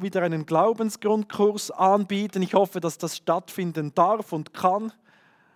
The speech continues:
Vielleicht genau das Richtige für dich. Kannst auch jemanden mitnehmen. Gott begegnet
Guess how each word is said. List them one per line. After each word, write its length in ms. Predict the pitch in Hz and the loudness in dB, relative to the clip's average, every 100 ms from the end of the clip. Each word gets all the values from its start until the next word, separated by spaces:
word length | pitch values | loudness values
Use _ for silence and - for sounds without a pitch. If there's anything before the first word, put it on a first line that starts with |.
| _ _ _ _ _ _ _ _ _ - | _ _ _ _ _ _ _ _ _ -10
Vielleicht 280 | 143 147 | -6 -6
genau 320 | - 143 151 165 | -8 -4 -2 0
das 160 | 160 | -2
Richtige 380 | 156 - 156 147 | -8 -10 -10 -10
für 120 | 143 | -10
dich. 460 | 135 180 - - _ _ _ _ _ _ _ | -10 -10 -12 -20 _ _ _ _ _ _ _
Kannst 200 | - 139 | -10 -8
auch 120 | 139 | -6
jemanden 360 | 147 143 131 131 | -4 -6 -6 -8
mitnehmen. 600 | 156 - 165 165 165 170 _ _ _ _ _ _ _ _ _ _ _ _ _ _ _ _ _ _ _ _ | -10 -10 -8 -8 -10 -14 _ _ _ _ _ _ _ _ _ _ _ _ _ _ _ _ _ _ _ _
Gott 380 | 175 220 220 - | 2 2 0 -2
begegnet 920 | 214 185 185 196 214 208 202 - | -2 0 0 0 0 -2 -4 -6